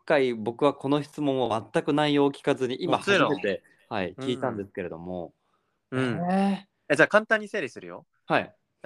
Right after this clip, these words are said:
Speaker 2: 彼女は
Speaker 1: はい。
Speaker 2: 彼氏のことを妥協しては選んでないのよ。
Speaker 1: はい、はい、はい、はい。
Speaker 2: イケメンだと思ってるし、
Speaker 1: そうね。
Speaker 2: 本当に好きなの。
Speaker 1: はい。
Speaker 2: だけど、
Speaker 1: はい。
Speaker 2: 彼は
Speaker 1: はい。
Speaker 2: 妥協して男は女の子と付き合ってると。
Speaker 1: はい。はい、はい、はい。
Speaker 2: だか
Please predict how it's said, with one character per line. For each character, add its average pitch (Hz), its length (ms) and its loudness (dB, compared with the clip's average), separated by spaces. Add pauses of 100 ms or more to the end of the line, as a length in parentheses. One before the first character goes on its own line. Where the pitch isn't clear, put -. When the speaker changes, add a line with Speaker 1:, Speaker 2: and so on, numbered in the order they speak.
Speaker 2:
彼 247 180 -6
女 143 360 -4
は 160 280 0 (280)
Speaker 1:
は - 80 -6
い。 - 20 -4
Speaker 2:
彼 175 160 0
氏 139 160 -18
の 110 120 -12
こ 117 140 -14
と 143 220 -6
を 117 60 -6
妥 127 160 -4
協 175 240 -2
し - 80 -20
て 160 140 -2
は 107 180 0
選 127 240 -2
ん - 20 -16
で 98 100 -10
な 92 160 -10
い 85 60 -16
の 82 80 -18
よ。 78 100 -20 (220)
Speaker 1:
は 151 140 2
い、 - 140 -6
は 117 120 -4
い、 104 40 -2
は 98 80 -6
い、 - 20 -8
は 82 60 -8
い。 - 40 -6
Speaker 2:
イ - 20 -4
ケ 147 140 4
メ 143 140 6
ン 135 80 2
だ 139 100 6
と 110 140 -2
思 107 140 -6
っ - 80 -10
て 107 120 -6
る 101 140 -4
し、 - 60 -20
Speaker 1:
そ 170 100 -4
う - 20 2
ね。 - 40 2
Speaker 2:
本 135 200 -4
当 160 80 -6
に 113 100 -8
好 - 80 -18
き 117 120 -8
な 95 100 -2
の。 82 100 -12 (260)
Speaker 1:
は 123 120 -2
い。 95 100 -10 (220)
Speaker 2:
だ 196 140 0
け 156 180 -6
ど、 147 340 -6 (160)
Speaker 1:
は 120 100 -6
い。 - 40 -8
Speaker 2:
彼 220 320 -2
は 151 320 -2 (180)
Speaker 1:
は 110 140 -6
い。 - 20 -12
Speaker 2:
妥 131 200 -6
協 202 280 -2
し - 140 -18
て 226 340 -4
男 151 380 -6
は 180 300 0
女 120 240 -8
の 104 100 -12
子 - 80 -14
と - 80 -12
付 - 140 -20
き 98 100 -4
合 87 40 -4
っ - 60 -12
て - 80 -12
る - 80 -14
と。 - 140 -18 (240)
Speaker 1:
は 160 100 0
い。 139 40 0
は 131 60 -6
い、 - 20 -8
は 104 80 -6
い、 - 20 -6
は 92 60 -12
い。 - 20 -16
Speaker 2:
だ - 60 -14
か - 80 -20